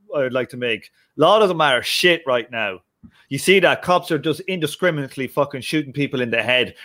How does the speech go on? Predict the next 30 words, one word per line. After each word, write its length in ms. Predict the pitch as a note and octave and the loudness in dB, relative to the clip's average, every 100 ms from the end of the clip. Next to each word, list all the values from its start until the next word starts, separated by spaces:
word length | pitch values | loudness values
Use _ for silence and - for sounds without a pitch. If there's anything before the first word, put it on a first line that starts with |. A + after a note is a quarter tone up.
| - | -4
with 100 | B2 | 2
rubber 180 | C3 | 2
bullets 360 | G#2+ C3 B2 A2 | 4 4 4 2
from 140 | A#2 | -6
fucking 400 | A2 B2 A#2 G#2+ - - - | -6 -6 -4 -8 -12 -20 -6
ten, 360 | C#3+ C3+ A#2+ | -2 -2 -2
twenty 320 | - C#3+ A#2 | -2 0 0
yards. 560 | A2+ A#2 A#2 A2+ A2 - _ - | 2 2 4 4 2 -4 _ 0
Like, 160 | C3+ | 2
they're 140 | D3 C#3+ | 4 2
fucking, 460 | E3+ F3 F3 C#3+ - _ | 2 2 2 -2 -6 _
laws 300 | D#3 B3 C#4+ | 0 4 6
out 200 | B3+ A#3+ | 4 4
the 80 | G#3+ | 2
window. 580 | G#3 G#3 F#3+ B2+ G2 F2+ _ _ - | 4 2 2 -2 -4 -8 _ _ 0
Like, 160 | D#3 | 2
there's 120 | D#3+ D3+ | 2 0
people, 280 | B3+ A#3+ | 0 2
like, 300 | G#3+ F3+ D3 - _ _ | 2 2 -2 -8 _ _
just, 240 | - F#3 - | -2 -2 2
like, 280 | D#3 C3+ - | 2 2 0
on 240 | G#3 C4 A3 | 2 2 2
camera 400 | B3 A#3 F#3+ D3+ | 4 4 4 2
beating 280 | A3 A3+ | 0 -2
the 80 | F#3 | -2
shit 340 | D#3+ - B3 G3 | -2 2 4 4
out 180 | F3 | 2
of 100 | D#3+ | 2
Australian 640 | D#3+ D3+ - G3 F#3 E3 C#3+ | 0 0 -2 0 2 0 -2
fucking 400 | E3+ E3 D#3+ | -4 -4 -8